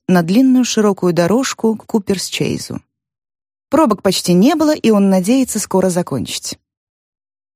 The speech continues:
Поглядывая по сторонам, Крис дивится, зачем здесь столько лам. На стоянке для посетителей нет мест,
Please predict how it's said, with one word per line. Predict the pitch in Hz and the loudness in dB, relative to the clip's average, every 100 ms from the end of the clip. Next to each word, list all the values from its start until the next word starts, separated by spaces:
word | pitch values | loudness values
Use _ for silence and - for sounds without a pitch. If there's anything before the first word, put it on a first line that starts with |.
| _ - | _ -2
Поглядывая | 190 202 196 185 | 0 2 2 0
по | 185 | 0
сторонам, | 185 - 185 175 190 302 311 | -4 0 0 2 2 0 0
Крис | 214 247 254 | 0 0 0
дивится, | 220 262 233 175 - 110 101 - _ _ _ | 0 2 2 0 -4 -6 -6 -10 _ _ _
зачем | - 151 160 - 175 214 | -6 -2 -2 -2 0 0
здесь | 240 240 233 | 0 -2 -4
столько | - 208 208 208 | -2 -2 0 -2
лам. | 190 170 135 123 _ _ _ _ _ _ - | 0 0 -2 -6 _ _ _ _ _ _ -2
На | 233 | -2
стоянке | - 240 269 285 269 | 2 2 2 2 0
для | 220 | 0
посетителей | 226 214 233 294 311 233 220 | 0 0 -2 -4 -4 0 4
нет | 220 208 | 4 2
мест, | 185 180 165 233 - | 0 0 0 -2 -10